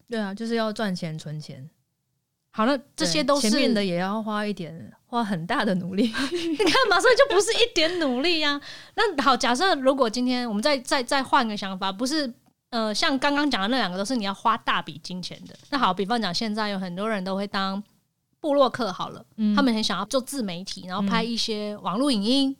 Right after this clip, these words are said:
Speaker 1: 嗯。
Speaker 2: 这应该成本比较低吧？我不用花太多钱，我就可以创造被动收入。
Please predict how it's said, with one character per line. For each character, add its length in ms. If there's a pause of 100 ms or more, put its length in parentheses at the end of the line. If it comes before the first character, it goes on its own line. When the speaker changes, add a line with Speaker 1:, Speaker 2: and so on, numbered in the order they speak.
(120)
Speaker 1:
嗯。 340
Speaker 2:
这 140
应 100
该 120
成 200
本 100
比 60
较 80 (100)
低 180
吧？ 140
我 100
不 100
用 160
花 180
太 200
多 180
钱， 280
我 80
就 140
可 140
以 40
创 200
造 120
被 160
动 200
收 260
入。 160